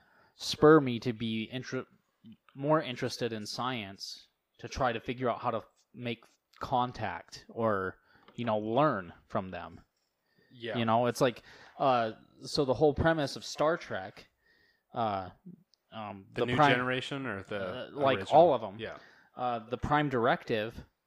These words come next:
Speaker 1: okay, is to not interfere with a civilization who hasn't figured out warp technology yet. You can't give them any help. You can't, like,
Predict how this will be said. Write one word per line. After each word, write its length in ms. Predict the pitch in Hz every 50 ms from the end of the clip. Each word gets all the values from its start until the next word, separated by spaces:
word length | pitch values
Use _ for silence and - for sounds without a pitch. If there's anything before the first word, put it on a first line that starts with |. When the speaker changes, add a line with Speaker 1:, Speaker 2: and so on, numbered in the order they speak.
| _ _ _ _ -
Speaker 1:
okay, 400 | - 123 117 110 113 131 135 - _ _ _ _ _ _ _ _ _ _ _
is 240 | - 127 127 127 -
to 120 | - 147
not 320 | 131 131 127 135 143 143 147
interfere 920 | 151 147 139 135 123 - - - - 165 190 180 143 120 107 101 107 110 - - _ _ _ _ _ _ _ _ _ -
with 160 | 135 123 -
a 60 | 143 123
civilization 960 | - - 147 135 123 131 120 123 120 117 107 120 110 110 - - 113 104 101
who 140 | 101 120 110
hasn't 360 | 98 117 117 110 - 113 110 - _ _ _ _ _ _ _ -
figured 340 | 143 127 117 120 120 113
out 200 | 113 107 104 95
warp 360 | 95 113 110 110 113 107 - -
technology 640 | - 117 117 - - 107 110 113 107 98 - - 95
yet. 260 | 95 98 98 95 - _ _ _ _ _ _ _
You 140 | - 113 110
can't 360 | - - 127 131 120 101 110
give 180 | 107 117 113 107
them 160 | 113 107 101 104
any 200 | 98 95 92 90 -
help. 360 | - 135 147 185 202 - - - - _ _ _ _ _ _ -
You 100 | 117 113
can't, 280 | - - 123 117 98 80 - -
like, 160 | 107 95